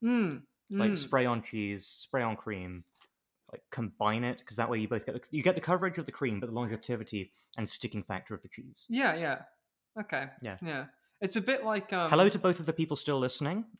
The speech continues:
Speaker 2: Um,
Speaker 1: it's a bit like, uh, like petrol as opposed to napalm.
Speaker 2: Yeah, yeah. Um, well, so while Jack keeps doing, um, keeps holding up the, the napalm station,
Speaker 1: Mm.
Speaker 2: uh, Chloe says, "Oh, yep, everything's good and fine. I've got Edgar to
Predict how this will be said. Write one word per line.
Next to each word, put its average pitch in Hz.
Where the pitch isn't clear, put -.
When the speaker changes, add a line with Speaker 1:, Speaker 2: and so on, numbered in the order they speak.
Speaker 2:
Um, 107
Speaker 1:
it's 214
a 190
bit 233
like, 196
uh, 160
like 151
petrol 165
as 139
opposed 139
to 139
napalm. 131
Speaker 2:
Yeah, 269
yeah. 156
Um, 131
well, 151
so 165
while 180
Jack 165
keeps -
doing, 123
um, 110
keeps -
holding 117
up -
the, 107
the 113
napalm 95
station, 87
Speaker 1:
Mm. 185
Speaker 2:
uh, 110
Chloe 151
says, 120
"Oh, 180
yep, 165
everything's 147
good 143
and 123
fine. 107
I've 104
got -
Edgar 117
to 92